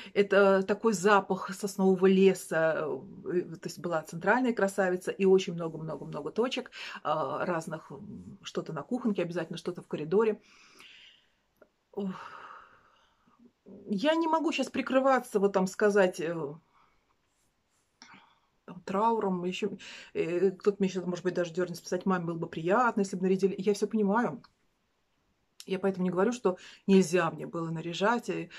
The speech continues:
это был такой вот год. Нет, у меня не было потребности. У меня не было потребности. Мой организм, видимо, так выдохся.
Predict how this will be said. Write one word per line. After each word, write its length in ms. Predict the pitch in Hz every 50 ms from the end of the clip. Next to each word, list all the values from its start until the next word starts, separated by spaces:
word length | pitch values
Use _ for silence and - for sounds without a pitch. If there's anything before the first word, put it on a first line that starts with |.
| - - - -
это 180 | 180 175 180
был 200 | 165 160 175 165
такой 320 | - - 165 - - 156 156
вот 160 | - 151 -
год. 200 | - 156 180 180 - - - _ _
Нет, 340 | - 208 220 233 233 165 - -
у 80 | - 202
меня 280 | 214 226 220 254 294
не 180 | 285 233 233 240
было 200 | 220 226 233 233
потребности. 920 | 226 - 233 220 - 196 202 180 147 143 156 - - - - - - - - _ _ _
У 60 | 196
меня 200 | 196 190 202 220
не 120 | 226 220 220
было 120 | 208 208
потребности. 480 | 208 208 202 202 190 156 143 - - 180
Мой 160 | 180 214 269
организм, 520 | 269 233 208 240 240 247 285 262 226 226
видимо, 320 | 214 233 202 220 220 220 214
так 320 | 214 - 240 233 220 -
выдохся. 600 | - 185 180 233 269 247 240 240 - - 190 180